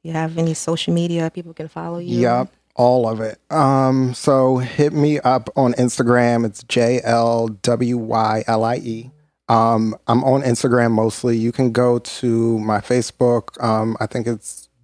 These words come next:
Speaker 2: J L Wiley Real Estate.
Speaker 1: Mm-hmm.
Speaker 2: Um, and if you look me up on Compass, it's just John Wiley, John,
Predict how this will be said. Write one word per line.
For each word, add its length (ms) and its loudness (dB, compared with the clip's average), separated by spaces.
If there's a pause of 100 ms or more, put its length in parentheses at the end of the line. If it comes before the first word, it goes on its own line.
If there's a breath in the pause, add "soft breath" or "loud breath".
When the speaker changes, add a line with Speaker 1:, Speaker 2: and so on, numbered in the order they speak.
Speaker 2:
J 680 -2
L 300 2
Wiley 880 -4
Real 320 -4
Estate. 480 -6 (300 loud breath)
Speaker 1:
Mm-hmm. 240 -6
Speaker 2:
Um, 580 0 (400)
and 460 0
if 180 -6
you 120 0
look 220 -4
me 220 -2
up 320 -4 (100)
on 280 -4
Compass, 560 -8
it's 200 -18
just 380 -12
John 460 -8
Wiley, 500 -16
John, 600 -8